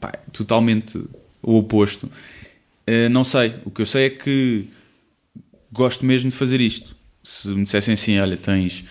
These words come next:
mil euros por mês vitalícios para só fazeres isto", eu só fazia isto, não precisava de mais dinheiro e fazia isto e, e trabalhava afincadamente nisto, dá-me mesmo gozo.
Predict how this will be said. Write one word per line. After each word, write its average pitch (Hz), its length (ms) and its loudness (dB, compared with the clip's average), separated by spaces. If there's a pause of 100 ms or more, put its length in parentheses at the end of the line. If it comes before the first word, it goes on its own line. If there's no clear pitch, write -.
(300)
mil 131 300 4
euros 120 240 6
por 107 160 -2
mês 92 220 4
vitalícios 95 720 -4 (1120)
para 110 100 2
só 120 160 0
fazeres 110 300 2
isto", - 360 -2
eu 104 100 -4
só 131 140 -2
fazia 135 220 0
isto, 143 200 0
não 110 80 0
precisava 113 300 0
de 110 80 -2
mais 107 220 0
dinheiro 110 320 0
e 110 60 0
fazia 107 380 0 (160)
isto 110 200 -6
e, 104 240 -2
e 101 40 -2
trabalhava 101 760 0
afincadamente 104 640 -2
nisto, 90 200 -8
dá-me 95 180 0
mesmo 98 260 -2
gozo. 90 340 -10